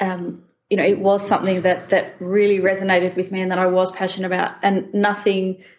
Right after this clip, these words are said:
nothing was gonna stop me from achieving what, what my, what my goal was because I was so determined and I believed in it so much. And so I think part of the challenge is, is even just finding what it is that makes you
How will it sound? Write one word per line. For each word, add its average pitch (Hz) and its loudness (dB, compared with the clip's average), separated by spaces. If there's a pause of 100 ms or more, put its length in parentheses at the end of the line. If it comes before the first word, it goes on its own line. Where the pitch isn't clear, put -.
(140)
nothing 202 0
was 185 0
gonna 180 2
stop - -2
me 135 0
from 196 0
achieving 180 0
what, - -2
what 185 -2
my, 175 -2 (140)
what 185 -4
my 185 -2
goal 170 2
was 170 0
because 185 0
I 185 2
was 185 0
so 180 4
determined 185 -2
and 190 2
I 185 2
believed 185 0
in 185 0
it - -2
so 180 -2
much. 175 -4
And 180 -4
so 190 2
I 196 2
think 196 -2 (260)
part 220 2
of 220 0
the 208 0
challenge 190 0
is, 180 -4 (480)
is 196 0
even 202 2
just 190 -2
finding 202 2
what 196 0
it 190 2
is 196 0
that 180 0
makes 175 -6
you 175 -12